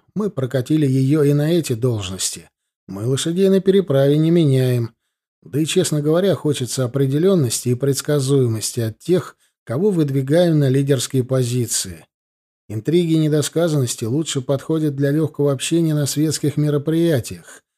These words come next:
Если мне нужно решить вопрос с деканатом или еще какой инстанцией, я не хочу слышать от старосты: «Может быть, я только сейчас с девочками посоветуюсь».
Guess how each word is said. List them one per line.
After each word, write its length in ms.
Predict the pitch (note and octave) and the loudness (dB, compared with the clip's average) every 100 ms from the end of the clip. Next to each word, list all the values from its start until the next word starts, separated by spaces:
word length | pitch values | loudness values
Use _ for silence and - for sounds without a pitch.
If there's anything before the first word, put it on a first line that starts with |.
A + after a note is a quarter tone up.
| _ - | _ -10
Если 300 | G#2+ A2+ C3+ | -8 -4 0
мне 160 | C#3 | 0
нужно 280 | D3 D3+ C3+ | 0 0 0
решить 360 | C#3+ C#3 D3+ C3 | 0 0 -2 -2
вопрос 400 | C#3 C3+ C#3+ B2+ | -2 0 0 0
с 140 | A#2+ | -2
деканатом 720 | C3 B2+ C#3 E3+ G3 A#2 F#2 _ _ _ | -2 0 0 2 2 -2 -10 _ _ _
или 160 | C3+ C3+ | 0 2
еще 380 | C#3 - C3+ A2 | 0 0 -2 -2
какой 380 | A#2+ - B2 | -4 -2 -2
инстанцией, 800 | A#2 - E3 F#3 E3+ - F2+ D#2+ _ _ _ _ _ - | -2 -2 0 2 0 -4 -8 -16 _ _ _ _ _ 0
я 200 | F3 G#3 | 2 2
не 100 | G#3 | 2
хочу 340 | F#3 - D#3 | 0 0 -2
слышать 420 | C#3+ C#3+ C#3 A2+ A#2+ | 0 0 0 -2 -4
от 120 | A#2 | -4
старосты: 640 | - E3 E3 C#3+ - C3+ | -2 0 0 0 -2 -2
«Может 580 | B2 C3 C#3+ C#3 A#2+ A2+ | 0 0 2 0 -2 -6
быть, 400 | A2+ F#3 A3+ - | -2 0 0 -2
я 200 | C#3 D#3 | -2 -2
только 320 | D3+ D3+ C#3 | 0 0 0
сейчас 460 | B2+ B2+ - C#3+ C#3 | -4 -4 -2 0 0
с 180 | B2+ B2+ | -2 -4
девочками 640 | B2+ C3+ G2+ - G2 G2 | -2 -2 -2 -6 -8 -8
посоветуюсь». 960 | G2+ A2+ - B2 A2 F#2+ F2+ D#2+ - | -6 -4 -2 -2 -2 -6 -14 -8 -8